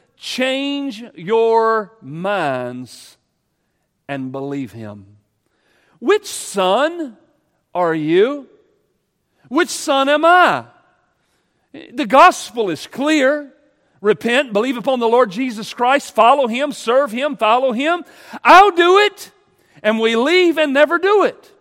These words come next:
Or are we those that hear it and say, "I'm in," and we actually don't even have to confess it because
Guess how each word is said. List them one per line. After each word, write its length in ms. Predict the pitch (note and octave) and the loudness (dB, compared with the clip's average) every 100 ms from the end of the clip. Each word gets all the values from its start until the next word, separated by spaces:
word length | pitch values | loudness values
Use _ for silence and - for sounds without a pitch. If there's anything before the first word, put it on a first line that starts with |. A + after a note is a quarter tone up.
| _ _ - - | _ _ -20 4
Or 160 | C4 | 6
are 220 | F#4+ G4 D4 | 8 6 2
we 200 | B3 A3 | -2 -2
those 340 | G3+ A3 G3 | 0 0 -2
that 140 | A#3 | -6
hear 280 | F#3 C#4+ F4 | -2 0 0
it 100 | D#4 | 0
and 120 | B3+ | -4
say, 440 | - C#4+ A#3 F#3+ C3+ _ - _ | -2 2 4 4 0 _ -20 _
"I'm 240 | A3+ C#4+ | 4 4
in," 400 | C4 E4 E4 B3+ | 2 2 2 2
and 320 | A#3 C4 G#3+ C4 | -2 -8 -6 2
we 80 | |
actually 240 | D4 D4+ D#4 | 2 2 0
don't 160 | D#4+ | 0
even 120 | D4+ C4 | 0 -2
have 100 | C4+ | -4
to 100 | B3+ | -6
confess 460 | B3+ - D4+ - | -8 0 0 0
it 120 | C#4+ | -8
because 360 | A3+ - C#4 - | -10 -4 -4 -4